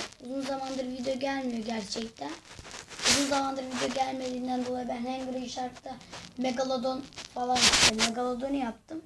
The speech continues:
açtım. En son şeyde kalmıştık biz ya. Dur onunla da bir bakalım. Arkadaşlar videomu, e, kanalıma abone olmayı unutmayın. İki saniyenizi alır. Hemen videoyu beğenin. Yani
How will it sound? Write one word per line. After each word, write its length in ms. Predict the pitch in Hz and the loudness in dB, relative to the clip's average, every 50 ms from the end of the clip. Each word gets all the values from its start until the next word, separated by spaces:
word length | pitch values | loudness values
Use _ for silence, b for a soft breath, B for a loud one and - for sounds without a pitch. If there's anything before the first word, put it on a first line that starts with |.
| - - | -12 -12
açtım. 480 | 226 214 202 - - - 311 311 320 - b b b b b b b b b b - | -12 -12 -12 -14 -16 -14 -12 -14 -14 -14 b b b b b b b b b b -12
En 140 | 269 277 277 | -10 -8 -6
son 200 | 277 294 294 285 | -4 -4 -2 -2
şeyde 340 | 277 - 285 285 285 294 | 0 0 0 2 0 0
kalmıştık 540 | 294 262 247 240 226 208 - - - - - 226 | 0 0 -2 -2 -2 -4 -6 -8 -10 -14 -16 -14
biz 100 | 202 220 | -10 -8
ya. 240 | 226 226 - 117 - - _ _ _ _ _ _ _ _ _ _ _ _ _ _ _ _ - - | -6 -6 -6 -8 -10 -14 _ _ _ _ _ _ _ _ _ _ _ _ _ _ _ _ -16 -10
Dur 60 | 247 | -8
onunla 280 | 247 240 247 247 247 | -6 -4 -2 -2 -2
da 160 | 247 247 240 233 | -2 -2 -2 -4
bir 60 | 240 | -4
bakalım. 460 | 233 233 - 254 247 247 240 220 208 - - _ _ - _ _ _ _ _ _ b b b b b b b - | -6 -6 -6 -8 -6 -6 -6 -8 -8 -10 -18 _ _ -20 _ _ _ _ _ _ b b b b b b b -10
Arkadaşlar 580 | - - 285 - 285 254 - - - 240 233 233 | -10 -10 -6 -6 -6 -8 -8 -8 -8 -8 -8 -6
videomu, 380 | 247 240 240 269 262 254 262 - - - - _ _ _ _ _ - | -6 -4 -4 -4 -2 -2 -4 -4 -6 -8 -18 _ _ _ _ _ -14
e, 400 | 247 226 208 208 208 208 208 208 208 - - _ _ _ _ b b b b b b _ | -12 -10 -8 -8 -6 -6 -6 -6 -8 -10 -14 _ _ _ _ b b b b b b _
kanalıma 520 | _ - - 262 254 262 262 262 269 277 277 - _ _ - | _ -14 -10 -8 -6 -6 -6 -6 -6 -8 -10 -10 _ _ -12
abone 340 | - 247 247 254 254 254 254 | -10 -6 -6 -4 -4 -4 -6
olmayı 280 | 254 254 254 254 254 254 | -6 -6 -6 -6 -4 -4
unutmayın. 640 | 254 262 277 269 - 240 226 226 233 254 302 311 - - _ _ _ _ _ b b b b b b - | -4 -4 -6 -6 -8 -8 -6 -6 -4 -6 -6 -8 -8 -14 _ _ _ _ _ b b b b b b -8
İki 220 | - 277 269 359 330 | -6 -4 -2 0 0
saniyenizi 680 | - 320 269 240 233 233 233 226 226 226 220 208 233 | 4 4 4 4 4 2 2 2 2 0 0 0 0
alır. 220 | 226 226 220 208 - - _ - | 0 0 -2 -4 -8 -12 _ -10
Hemen 340 | - 277 277 262 254 294 311 - _ _ _ _ _ _ _ _ _ _ _ _ _ - | -4 -2 0 0 0 -2 -6 -8 _ _ _ _ _ _ _ _ _ _ _ _ _ -12
videoyu 380 | 254 254 240 247 262 254 262 240 | -8 -6 0 2 2 2 4 2
beğenin. 520 | 240 226 214 208 214 220 240 277 302 - _ _ _ _ _ - | 2 2 0 0 -2 -4 -4 -6 -8 -10 _ _ _ _ _ -16
Yani 360 | 202 196 202 202 202 202 | -14 -12 -12 -10 -12 -12